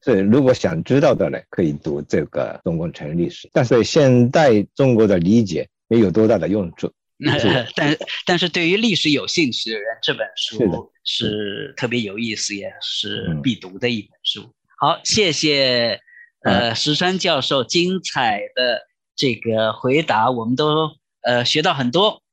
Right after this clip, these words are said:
Speaker 2: 呃，我们也期待着您下一本书啊，下一本书我想是
Speaker 1: 嗯。
Speaker 2: 既有扎实的，呃，学术考证，同时也会非常的好读，我们也特别的期待。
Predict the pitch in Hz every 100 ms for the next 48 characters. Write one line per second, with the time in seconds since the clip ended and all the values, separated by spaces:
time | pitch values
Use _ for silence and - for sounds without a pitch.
0 | - 131 135 131 127 - - - 127 127
1 | 110 127 175 143 - 175 160 147 131 147
2 | 196 156 139 101 - 135 127 110 110 139
3 | 131 127 - - 101 - 123 127 127 123
4 | 120 110 90 123 120 - - - - 175
5 | 180 175 135 120 165 156 147 - 120 135
6 | 135 120 113 _ _ - 113 113 - 139
7 | 151 151 104 101 180 147 - - 147 147
8 | 147 127 117 170 143 120 - 131 110 127
9 | 139 120 113 95 - 120 147 - 113 123
10 | 220 180 - 160 135 135 - 175 175 -